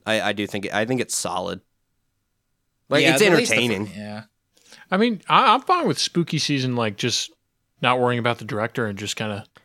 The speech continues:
Speaker 1: I
Speaker 3: doing
Speaker 1: was
Speaker 3: three
Speaker 1: thinking,
Speaker 3: good
Speaker 1: I,
Speaker 3: movies.
Speaker 1: I was thinking we could throw one of the Universal monster movies in there, like, uh,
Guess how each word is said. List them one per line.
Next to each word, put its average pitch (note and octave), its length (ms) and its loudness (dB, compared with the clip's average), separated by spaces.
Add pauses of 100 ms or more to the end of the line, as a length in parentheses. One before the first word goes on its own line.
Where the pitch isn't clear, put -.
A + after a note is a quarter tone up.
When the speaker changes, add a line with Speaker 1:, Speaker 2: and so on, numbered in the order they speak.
(480)
Speaker 1:
I - 100 0
Speaker 3:
doing B2+ 80 4
Speaker 1:
was A#2+ 140 2
Speaker 3:
three E3 120 4 (160)
Speaker 1:
thinking, C3 100 2
Speaker 3:
good B2 140 4
Speaker 1:
I, G#2+ 80 0
Speaker 3:
movies. A2 500 -2 (300)
Speaker 1:
I C#3 120 2
was A#3 200 -2
thinking C#3 340 0
we B2 100 0
could A2+ 220 -6
throw A#2 300 2
one A2+ 240 0
of G#2+ 120 -2
the G2 420 -4
Universal G#2+ 760 -2
monster F#2+ 420 -4
movies F2+ 380 -6
in F2+ 160 -6
there, F2+ 200 -6
like, F2 320 -8
uh, C2+ 260 -8